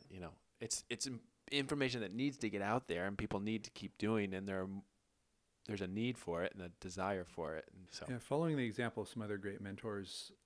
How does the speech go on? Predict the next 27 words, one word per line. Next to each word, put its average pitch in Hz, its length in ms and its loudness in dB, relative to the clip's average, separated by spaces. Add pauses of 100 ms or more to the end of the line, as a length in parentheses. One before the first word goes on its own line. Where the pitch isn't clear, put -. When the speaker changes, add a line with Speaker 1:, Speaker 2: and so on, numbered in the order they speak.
Speaker 2:
in, 104 220 -6
in 113 80 -4
my 101 140 -6
life 98 320 -8
where 98 300 -6 (400)
I'm 104 120 -6
definitely 104 440 2
the 92 220 -2
give 104 160 -2
back 110 220 0 (180)
phase 104 300 -4
of 107 40 -4
my 107 120 -4
career 117 420 -4 (320)
and 95 460 -8 (200)
happy 98 260 -6
to 104 60 -6
share 95 280 -6
the 92 80 -10
knowledge 92 340 -8
as - 100 -16
much 95 160 -12
as - 120 -16
I - 80 -10
can 98 240 -12 (360)
within 143 380 -2
reason. 110 340 0